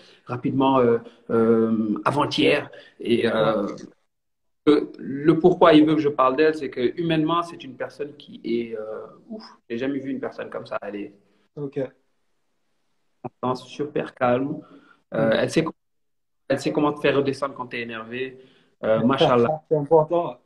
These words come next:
Speaker 2: C'est important. Alors, H, H The Best, je crois qu'il, qu'il a fait la B-, la B O.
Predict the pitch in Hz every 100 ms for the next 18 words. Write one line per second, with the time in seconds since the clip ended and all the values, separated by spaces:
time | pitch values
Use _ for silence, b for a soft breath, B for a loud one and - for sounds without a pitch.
0 | _ _ _ _ _ _ _ _ _ _
1 | _ _ _ _ _ _ _ _ _ _
2 | _ _ - 151 147 151 165 151 - _
3 | _ _ _ _ _ _ _ _ _ _
4 | _ _ 156 143 - 175 175 - 190 175
5 | 190 175 151 - - _ _ _ _ -
6 | 170 165 156 151 143 160 156 151 156 147
7 | 143 156 160 151 147 151 147 165 165 143